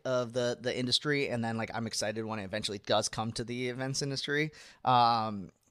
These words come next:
but so let me try to think of something that's, like, really, really incredible. Um, I think a lot of times, like, in the events industry too, like, it's always technology-wise, it's been bu-, it's, it's, it's, it's second nature, right? Like, we jo-, we jokingly, uh, talk about how, like, we,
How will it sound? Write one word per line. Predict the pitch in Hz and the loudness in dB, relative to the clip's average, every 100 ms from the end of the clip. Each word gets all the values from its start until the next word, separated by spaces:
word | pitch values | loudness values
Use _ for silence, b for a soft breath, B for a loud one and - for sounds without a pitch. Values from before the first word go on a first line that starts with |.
| 135 | 0
but | - - | 2 4
so | 151 | 6
let | 127 139 | 6 4
me | 170 | 2
try | 190 | 4
to | 151 | 4
think | 143 | 2
of | 135 | -2
something | 123 120 | -2 -2
that's, | 107 101 | -4 -4
like, | 98 | -6
really, | 104 117 117 113 | -4 -2 0 0
really | 110 110 107 | 0 -2 -2
incredible. | 104 - 104 104 104 - | -2 -2 0 0 -2 0
Um, | 117 113 - | 0 2 2
I | |
think | 151 139 | 4 4
a | |
lot | 117 107 | 4 2
of | 113 | 2
times, | - 110 113 | 0 0 0
like, | 107 101 - | 0 -4 -6
in | 113 | -8
the | 113 | -6
events | 107 104 107 | -6 -6 -6
industry | 110 107 113 104 | -6 -6 -6 -4
too, | 113 107 | -2 0
like, | 104 - | -2 -4
it's | - | -12
always | - 107 104 | -4 -2 -2
technology-wise, | - 113 101 104 110 110 | -4 -8 -6 -4 -2 -4
it's | 101 | -4
been | 104 | -8
bu-, | 95 - B B B B | -8 -10 B B B B
it's, | 117 - | -2 0
it's, | 127 117 - | -2 -2 -4
it's, | 120 - | -6 -6
it's | - 120 | -8 -4
second | - 120 127 | 2 2 2
nature, | 113 113 120 | -4 -4 0
right? | 120 117 | 2 2
Like, | 113 B B - | 0 B B -10
we | 123 | -4
jo-, | 127 113 | -4 -4
we | 143 143 | -4 0
jokingly, | 160 160 156 139 123 117 | 0 2 0 0 0 2
uh, | 113 107 | 4 4
talk | 104 117 110 | 2 -2 -2
about | 120 107 | 0 0
how, | 117 110 | 0 -2
like, | 107 - | -4 -6
we, | 117 | -10